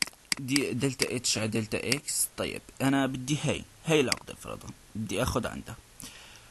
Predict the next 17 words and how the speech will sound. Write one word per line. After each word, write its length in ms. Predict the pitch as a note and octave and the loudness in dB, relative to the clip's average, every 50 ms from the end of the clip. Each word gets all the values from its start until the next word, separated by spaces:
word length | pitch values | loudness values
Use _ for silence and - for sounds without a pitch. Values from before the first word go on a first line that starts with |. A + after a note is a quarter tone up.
| - - - | -20 -16 -6
فدلتا 720 | - - A#2+ A#2 A#2+ B2 A#2+ A#2 E3+ F3 E3+ - F#3+ A#2+ | 2 4 6 8 8 6 6 4 2 0 2 2 2 2
اتش 280 | D#3+ - - - - A2 | 2 4 4 4 4 4
على 180 | A2+ A#2 A#2 | 4 4 4
دلتا 380 | A#2 A#2 D3 C#3 - - - - | 4 4 2 2 2 2 0 2
اكس 220 | - - - - | 4 2 2 2
اثنين 240 | - C3 C#3 C#3+ D3 | 4 2 2 4 4
ناقص 240 | D3 C#3 B2+ - - | 2 0 0 0 0
دلتا 320 | - C#3+ C#3 C3+ - A#2+ | 0 0 0 2 2 2
اتش 220 | - - - - - | 2 2 0 0 2
على 140 | A2 B2 A#2+ | 2 0 0
دلتا 320 | A#2 C3+ C3+ C3 - A#2+ | 2 0 0 0 2 2
واي 220 | A2 A#2 A#2 A#2+ | 4 4 4 2
اثنين، 260 | A2+ - - - - - - - - | 2 -2 -6 -12 -12 -12 -10 -4 2
آه، 340 | A#2 A2+ A2 A2+ A2 G#2+ F2 | 6 8 8 8 8 6 6
على 220 | F2 A2 A#2 A#2+ | 4 4 4 4
دلتا 460 | A#2+ C#3 C#3+ C#3 - C#3 G#2 - - - - - - - | 4 4 2 2 4 2 2 2 0 -4 -8 -6 -2 -2
اكس 400 | C#3 - - - - - - | 0 2 4 4 4 4 2